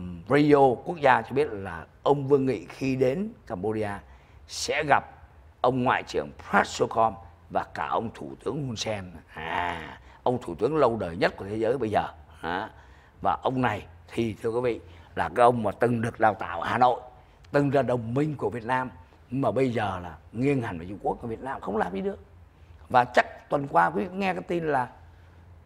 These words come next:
Cambodia đã xóa bỏ một cái căn cứ mà của Mỹ ở tại cái vùng mà gần Trung Quốc của Việt Nam.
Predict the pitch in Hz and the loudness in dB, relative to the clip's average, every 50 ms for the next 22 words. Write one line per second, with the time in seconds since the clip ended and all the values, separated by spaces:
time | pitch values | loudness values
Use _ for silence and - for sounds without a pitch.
0 | - - - _ - - _ - - - - 139 147 151 160 165 160 160 156 151 | -20 -20 -20 _ -20 -20 _ -20 -6 -2 -2 0 4 4 4 6 6 4 6 4
1 | 151 147 147 151 151 151 - - - 208 214 254 294 240 196 139 98 76 71 71 | 4 4 2 2 0 0 -2 -2 0 4 6 6 6 8 8 6 6 4 0 -6
2 | 73 - - 117 - - - - 175 165 165 160 135 - 160 226 226 220 190 151 | -10 -8 -6 -6 -6 -6 -4 -2 0 0 0 -2 -2 0 0 0 0 -2 -4 -6
3 | - - 95 90 95 107 127 196 208 240 - - - - - 120 107 90 87 - | -6 -6 -8 -6 -6 -6 -6 -8 -10 -12 -14 -20 -10 0 2 4 4 4 2 0
4 | - 127 120 - - - 156 135 127 117 104 101 90 87 85 82 - - - - | -2 -2 -2 -2 -4 -6 -6 -2 -2 -2 -2 -2 -6 -10 -14 -16 -18 -20 -20 -20
5 | - - - 120 135 156 147 131 127 123 - 147 143 139 - 202 101 - - - | -20 -12 -4 2 6 6 6 6 4 -2 -4 -6 -8 -4 -2 -2 -2 -2 -4 -8
6 | 92 85 92 95 104 117 117 113 | -10 -8 -8 -8 -10 -10 -12 -14